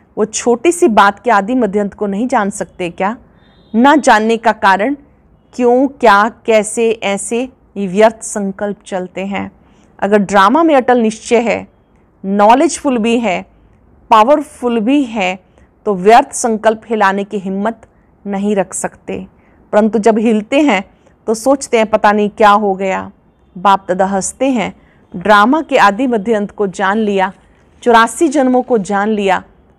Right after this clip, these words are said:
और एक बात को नहीं जानते।" बड़े होशियार हो, होशियारी दिखाते हो ना,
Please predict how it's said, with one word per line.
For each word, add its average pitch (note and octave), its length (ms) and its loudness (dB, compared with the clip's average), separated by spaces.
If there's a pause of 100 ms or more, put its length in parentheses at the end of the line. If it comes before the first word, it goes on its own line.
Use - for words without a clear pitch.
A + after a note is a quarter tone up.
(100)
और G3+ 220 -6
एक G#3 220 0
बात A3 260 0
को A#3 120 -10
नहीं G3 220 -8
जानते।" A#3 540 -10 (500)
बड़े F3+ 220 0
होशियार A3+ 480 0
हो, A3+ 160 -4 (460)
होशियारी A3 500 2
दिखाते A3+ 440 0
हो G3 100 -2
ना, G3+ 220 -6